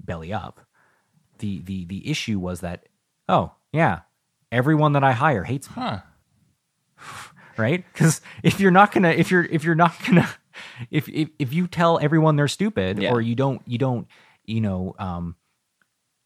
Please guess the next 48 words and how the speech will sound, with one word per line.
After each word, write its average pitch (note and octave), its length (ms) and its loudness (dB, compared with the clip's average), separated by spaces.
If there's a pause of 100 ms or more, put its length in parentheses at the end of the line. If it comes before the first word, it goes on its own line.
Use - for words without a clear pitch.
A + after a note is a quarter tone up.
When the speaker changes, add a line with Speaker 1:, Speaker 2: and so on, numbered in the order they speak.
(200)
Speaker 1:
show B2+ 380 -2
them G#2+ 340 -2
that F#2+ 180 -6
their G#2 220 -4
opinion G2 540 -6
matters, C3+ 640 -8 (1120)
you, B2+ 200 -12 (920)
Speaker 3:
Well, A2 120 -8
'cause B2+ 180 -2
Speaker 1:
they're, G#2+ 80 2
Speaker 3:
then G2 80 0
they G2 120 0
get G2 200 -2
the F#2 60 -8
Speaker 1:
they're A2 180 -6
Speaker 3:
feeling, C#3 140 2
Speaker 1:
just D#3 120 0
Speaker 3:
"Why F2+ 80 0
the G#3+ 100 0
fuck - 180 -2
Speaker 1:
workers, - 100 -12
Speaker 3:
am E2 80 -10
I D#2 80 -10
here?" E2+ 260 -8
Speaker 1:
right? C2+ 100 -16
Speaker 3:
Right? C3 140 -2
Speaker 1:
They're E3+ 120 4
not F#3+ 140 4
gonna D#3+ 120 -2
bring E3+ 160 -2
any E3 160 0
ideas G3+ 260 -2
to C#3 120 -8
the A2 120 -2
table. F#2 300 -4
They're D3+ 100 2
just F3 160 -4
gonna D#3 160 0
be D#3+ 160 -2
the C3 160 -2
pr-, - 340 -10
the B2+ 100 2
watch D3 300 0
worker, E3 380 -4 (160)
because D#3+ 160 6
you're G3 100 8
making A#3 220 4
them B3 100 4